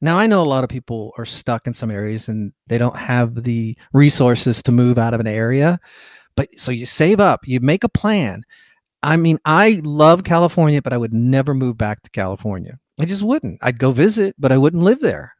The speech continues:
There are other parts of the country, too, that I like to visit, but I won't go and live there. And a lot of times it's because of these leftist politicians ruin the state.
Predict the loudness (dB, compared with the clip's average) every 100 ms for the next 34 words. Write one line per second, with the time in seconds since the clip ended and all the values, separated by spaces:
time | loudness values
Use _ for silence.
0 | 2 4 6 4 4 2 2 0 0 -2
1 | -2 -4 -4 -4 -2 -2 -2 -2 -4 -4
2 | -2 -2 -2 -2 -2 -2 -2 -2 -2 -4
3 | -2 0 0 2 2 2 2 2 0 -6
4 | -18 -20 -8 2 4 4 2 0 4 6
5 | 4 4 4 4 2 -2 -6 -10 0 2
6 | 2 0 -2 -4 -2 -2 -2 -4 -4 -2
7 | -2 -2 -2 -2 0 0 0 -6 -4 2
8 | 4 6 6 4 0 -2 -2 -4 -6